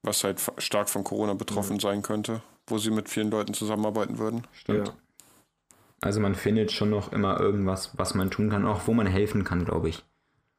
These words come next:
Speaker 3: Auch jetzt so
Speaker 1: Ja,
Speaker 3: die Krankenhäuser,
Speaker 1: definitiv.
Speaker 3: also zumindest bei uns jetzt in Schleswig-Holstein, das U K S H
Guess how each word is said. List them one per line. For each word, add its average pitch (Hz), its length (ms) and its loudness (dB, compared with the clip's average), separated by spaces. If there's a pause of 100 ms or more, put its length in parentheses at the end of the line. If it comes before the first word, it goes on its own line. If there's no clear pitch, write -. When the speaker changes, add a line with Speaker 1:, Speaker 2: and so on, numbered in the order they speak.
(200)
Speaker 3:
Auch 98 220 -2
jetzt 101 320 0
so 95 300 2 (500)
Speaker 1:
Ja, 104 240 2
Speaker 3:
die 95 60 0
Krankenhäuser, 107 680 4
Speaker 1:
definitiv. 82 300 0
Speaker 3:
also 98 220 2
zumindest 107 460 2
bei 104 80 2
uns 113 340 2
jetzt 113 240 0
in 101 280 2
Schleswig-Holstein, 110 720 2
das 104 160 0
U 123 100 2
K 101 200 0
S - 200 -2
H 110 400 2